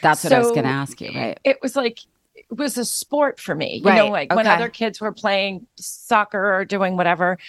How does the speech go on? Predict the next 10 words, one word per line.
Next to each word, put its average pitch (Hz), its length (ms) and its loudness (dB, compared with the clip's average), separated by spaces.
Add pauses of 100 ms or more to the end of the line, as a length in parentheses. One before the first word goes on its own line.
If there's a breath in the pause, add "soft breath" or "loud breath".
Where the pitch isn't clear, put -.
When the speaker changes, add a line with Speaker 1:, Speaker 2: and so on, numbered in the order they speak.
(400 loud breath)
Speaker 2:
I 202 220 2
was 202 260 -4
going 185 340 0
to 185 60 -4
photo 277 300 2
shoots. - 360 -8
But 247 180 4
it 240 140 2
afforded 269 800 -2
us - 380 -2